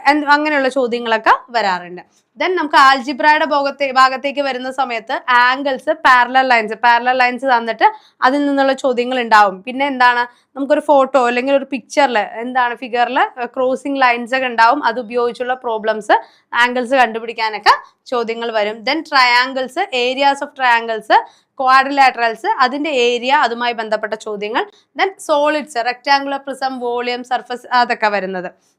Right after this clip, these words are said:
Then സ്റ്റാറ്റിസ്റ്റിക്സിലാണെങ്കിൽ ഗ്രാഫിക്കൽ റെപ്രസെന്റേഷനും വരുന്നുണ്ട്. ഇതിൻ്റെ, ആ, പൈ ഡയഗ്രം ഒക്കെ തന്നിട്ട് ഏറ്റവും കൂടുതൽ ആർക്കാണ് അല്ലെങ്കിൽ ഏറ്റവും കൂടുതൽ ഏത് മേഖലയ്ക്കാണ് എത്ര പെർസെന്റേജ്, അത്,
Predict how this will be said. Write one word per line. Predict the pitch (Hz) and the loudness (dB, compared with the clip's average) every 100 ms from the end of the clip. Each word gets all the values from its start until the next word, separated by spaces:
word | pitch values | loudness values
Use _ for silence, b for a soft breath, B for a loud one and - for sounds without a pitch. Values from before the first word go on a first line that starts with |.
| _ | _
Then | 311 370 302 | -8 -8 -12
സ്റ്റാറ്റിസ്റ്റിക്സിലാണെങ്കിൽ | - 294 269 285 294 311 - 320 285 262 269 330 | -6 0 0 0 -8 -12 -8 0 0 0 -6 -6
ഗ്രാഫിക്കൽ | 254 247 240 294 285 | 0 0 0 -6 -8
റെപ്രസെന്റേഷനും | 277 269 262 262 240 233 247 233 240 | -8 -8 -10 -10 -8 -8 -8 -8 -6
വരുന്നുണ്ട്. | 226 214 208 262 - B B - | -8 -8 -4 -4 -4 B B -10
ഇതിൻ്റെ, | 269 294 359 294 | -6 2 4 6
ആ, | 285 277 | 6 6
പൈ | 269 302 302 | 4 2 2
ഡയഗ്രം | 302 294 277 285 285 | 2 0 0 0 0
ഒക്കെ | 285 285 | 0 0
തന്നിട്ട് | 269 262 | 0 2
ഏറ്റവും | 247 - 294 285 | 0 0 -4 -2
കൂടുതൽ | 269 277 277 | 0 0 4
ആർക്കാണ് | 262 262 262 226 202 | 4 6 2 0 0
അല്ലെങ്കിൽ | - _ 247 262 | -6 _ -6 -4
ഏറ്റവും | 247 277 285 | -6 -6 -4
കൂടുതൽ | 277 277 | -2 0
ഏത് | 254 247 269 277 | 0 0 -2 -4
മേഖലയ്ക്കാണ് | 254 240 240 240 240 233 | -6 -8 -6 -2 0 0
എത്ര | 233 220 240 | -4 -8 -8
പെർസെന്റേജ്, | 240 220 247 233 220 208 | -6 -6 -6 -4 -4 -6
അത്, | 208 214 | -8 -8